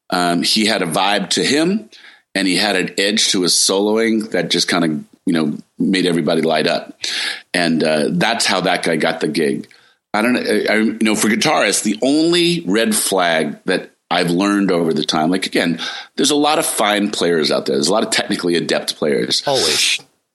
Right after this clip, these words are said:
Speaker 1: The, we one time went with a guy who was the better technically adept player, even though he didn't woodshed the songs that we asked him to. He became the best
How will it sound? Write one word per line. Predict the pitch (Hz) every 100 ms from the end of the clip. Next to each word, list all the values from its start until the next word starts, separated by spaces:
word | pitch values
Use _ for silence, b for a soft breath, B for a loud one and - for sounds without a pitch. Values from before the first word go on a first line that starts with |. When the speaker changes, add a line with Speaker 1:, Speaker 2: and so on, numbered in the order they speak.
| -
Speaker 1:
The, | 110 107 110 -
we | 107 117
one | 113 135 165
time | - 123 113
went | 107
with | 107
a |
guy | 82 92 92
who |
was | 95 85
the | -
better | 76 95 101
technically | - - - 101
adept | 87 - -
player, | - 85 92 110 B B B _
even | 123 135 147
though | 131 117
he | 107 101
didn't | 90 107 107
woodshed | 92 95 95 - 98 87
the | 82
songs | - 87 85 80
that | 76
we | 73
asked | 73 82 - -
him | 69
to. | - 58 50 - B B B B B
He | - 107
became | 175 - 131 127 127 110 104
the | 90
best | 76 95 95 - - -